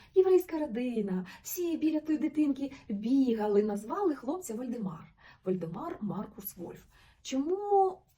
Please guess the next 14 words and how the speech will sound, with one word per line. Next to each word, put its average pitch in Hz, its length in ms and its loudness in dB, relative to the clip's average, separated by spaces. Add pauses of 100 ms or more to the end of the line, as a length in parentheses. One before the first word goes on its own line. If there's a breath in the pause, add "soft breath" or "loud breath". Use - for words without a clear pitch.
(160)
от 269 220 -4
я 277 80 0
не 269 100 4
розумію, 254 380 2
от 220 140 0
ці 254 80 -8
паскудники 233 580 -2
з 196 60 -10
країни 208 320 -4
Велика 190 300 -4
Купа 202 300 -4
Гною 277 360 -4 (240 loud breath)
в - 20 -2
Вікіпедії 220 800 -4